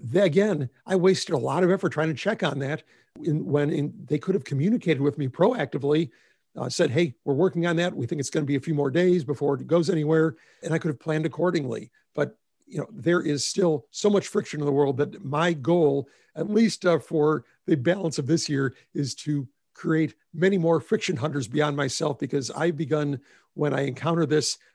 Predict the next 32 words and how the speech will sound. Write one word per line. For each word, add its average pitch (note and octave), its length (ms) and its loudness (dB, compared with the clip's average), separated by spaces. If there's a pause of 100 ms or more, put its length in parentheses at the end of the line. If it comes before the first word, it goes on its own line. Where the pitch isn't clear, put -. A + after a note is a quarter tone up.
uh, C3+ 120 -8
I D3+ 100 0
will D3 220 2
tweet F#3 340 -2
about D3+ 280 0
it. E3+ 160 -2 (120)
Uh, B2+ 220 -2 (320)
uh, A2+ 280 -14
I C3 300 -6
will C3 460 -4 (140)
share D#3 340 0
it E3 100 -4
on C3+ 200 -6
other D3+ 180 0
forms D3+ 220 -2
of C3+ 80 -4
social D#3 280 -2
media. D3 380 0 (240)
I C#3 160 -2
might C#3 240 -2
even C3 340 -4
write C#3+ 220 0
about C#3 240 -2
it D3 100 -2
in C3 120 -4
a C3 40 -4
blog C3 400 -2
post C#3 320 -4
someplace. C#3+ 540 -4 (600)
And D3 340 -4 (300)
to - 100 -4
me, F3 320 0